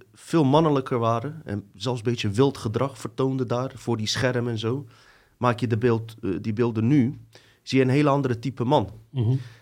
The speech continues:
Speaker 1: En dat koppel ik aan bepaalde films die we hier hebben besproken en alles. En, eh, wat de laatste tijd vooral bij mij naar voren komt,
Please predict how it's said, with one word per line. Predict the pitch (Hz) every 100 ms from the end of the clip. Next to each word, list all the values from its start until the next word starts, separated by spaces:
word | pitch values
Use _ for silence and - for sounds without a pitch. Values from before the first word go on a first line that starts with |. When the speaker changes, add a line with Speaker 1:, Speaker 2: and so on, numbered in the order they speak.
| _
Speaker 1:
En | 107
dat | 110 113
koppel | 135 135 127
ik | 123
aan | 120
bepaalde | 113 113 120 107
films | 101 139 147
die | 139 139
we |
hier | 139 139
hebben | 139 135
besproken | 131 - 143 139 139 131
en |
alles. | 135 156 -
En, | - 101 104 110 107 104
eh, | 104
wat | 107 107 -
de | - 101
laatste | 120 143 -
tijd | 135 127
vooral | 104 120 156
bij | 143
mij | 131 127 120
naar | 117 110
voren | 113 113 113
komt, | 104 113 -